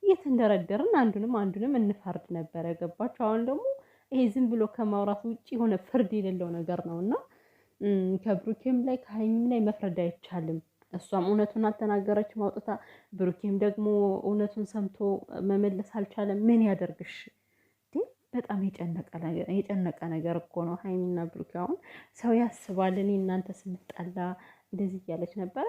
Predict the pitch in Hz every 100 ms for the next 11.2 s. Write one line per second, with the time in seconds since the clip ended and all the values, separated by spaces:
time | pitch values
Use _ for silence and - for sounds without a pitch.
0 | 494 494 480 453 427 415 403 370 349 -
1 | 320 269 262 254 - 226 220 - 226 262
2 | 220 185 180 190 180 180 175 180 190 202
3 | 190 202 208 214 214 233 - 262 - 508
4 | 523 _ _ - - _ 330 294 277 233
5 | 240 254 262 269 262 - 254 262 269 262
6 | 240 233 240 - 214 226 220 262 - 247
7 | 202 208 220 220 202 185 185 180 175 180
8 | 185 - _ _ _ 233 226 202 190 196
9 | 220 240 220 - 196 185 175 180 - _
10 | _ 254 294 302 294 254 - 240 214 240
11 | 494